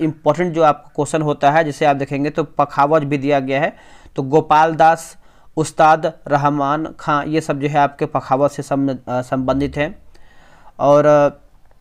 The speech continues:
देखेंगे तो सरोद से आपके जो इंपॉर्टेंट होता है सरोद वादक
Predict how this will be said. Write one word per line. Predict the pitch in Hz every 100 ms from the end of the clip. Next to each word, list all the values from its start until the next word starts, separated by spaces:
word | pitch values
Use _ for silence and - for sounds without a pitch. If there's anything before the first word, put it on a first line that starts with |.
| - - -
देखेंगे | 143 151 170 175
तो | 156
सरोद | - 156 170
से | 170 170
आपके | 151 147 - - 156 156 -
जो | 143 -
इंपॉर्टेंट | 147 - 139 160
होता | 151 151
है | 147
सरोद | 147 143 147
वादक | 143 120 147 170